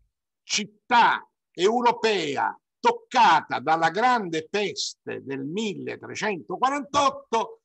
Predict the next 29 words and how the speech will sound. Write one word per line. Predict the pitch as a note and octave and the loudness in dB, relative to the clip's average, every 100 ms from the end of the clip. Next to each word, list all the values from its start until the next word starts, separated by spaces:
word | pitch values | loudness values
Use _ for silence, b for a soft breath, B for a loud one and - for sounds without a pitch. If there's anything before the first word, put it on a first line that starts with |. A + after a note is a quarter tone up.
| _ | _
in | - C4 | -8 -2
realtà | C4 A#3+ - F#3 | 0 0 2 2
è | E3 F3+ | 2 0
Messina | A3+ C#4+ - - C3 A2+ B2+ D3 C#3+ _ _ _ | -2 0 0 -2 -6 -10 -6 -6 -6 _ _ _
nell'ottobre | - B3 C4 B3 - D3 B2 B2 D#3 | -6 -4 0 0 0 -4 -4 -6 -4
del | F3+ G3+ | -2 -4
milletrecentoquarantasette. | E3+ C3+ D3 F3+ G#3+ - D#3 C#3 D3+ B2 C#3+ C3 B2 A#2 G#2+ F#2+ - A2 _ _ | -6 -6 -6 -6 -8 -6 -8 -4 -4 -4 -6 -6 -12 -12 -12 -14 -16 -18 _ _
Siccome | - D3+ G3+ A#3 F#3+ | -18 -8 -2 0 0
io | E3+ D3 | -2 2
parlo | E3+ F3+ D#3+ | 4 2 0
dalla | D3 C#3+ C#3 | -4 -2 -4
Sicilia, | F3 F3 A3 D3+ G#2 - _ _ _ _ _ _ | -6 -6 -6 -8 -14 -16 _ _ _ _ _ _
parlo | A#2 D3+ F#3+ G#3 | -2 -2 0 0
da | G3+ | 2
Modica, | G#3+ G3+ F3 D3 B2 G2+ F2 - _ _ _ _ | 4 4 4 0 -6 -8 -8 -12 _ _ _ _
e | - C#3 | -12 -10
quindi | G3+ A3+ F#3 D#3 | -6 -6 -4 -2
capite | F#3 F3+ A3 F#3 D3+ C3+ - | -2 -2 -6 -6 -4 -4 -6
che, | - F#3 F3+ D#3+ | -4 -4 -2 -6
eh, | C#3 C3 B2 B2+ _ _ _ _ | -10 -10 -10 -14 _ _ _ _
vorrei | D3+ D3+ F#3 | -6 -2 -2
proprio | F3 F3 D3+ C#3 | -2 -4 -6 -6
sottolineare | - F#3+ - F3 F3 F3 G3 G3+ D3+ B2+ A#2 - | -2 -4 -4 -8 -6 -2 2 4 2 -2 -6 -10
questo | D#3 D3+ - D3+ | -6 -6 -4 -6
ingresso | D#3 E3 D#3+ D#3+ E3 E3+ - - D3 C#3+ - | -6 -8 -6 -2 0 0 -2 -4 -4 -6 -4
a | D3+ | -4
Mess-, | D3 C3 - | -4 -8 -8
da | - E3 | 0 2
Messina. | D#3 C#3 - - G2+ F2 - | 2 -4 -10 -14 -20 -20 -20